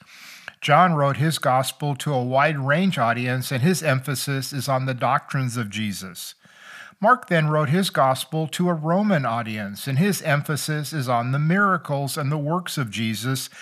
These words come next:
as we've been clearly seeing in our studies of the first six chapters. You could look at it this way, that Matthew emphasized what Jesus said,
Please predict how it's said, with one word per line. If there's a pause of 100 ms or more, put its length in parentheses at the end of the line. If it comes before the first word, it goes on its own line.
(280)
as
we've
been
clearly
seeing
in
our
studies
of
the
first
six
chapters. (760)
You
could
look
at
it
this
way,
that
Matthew
emphasized
what
Jesus
said,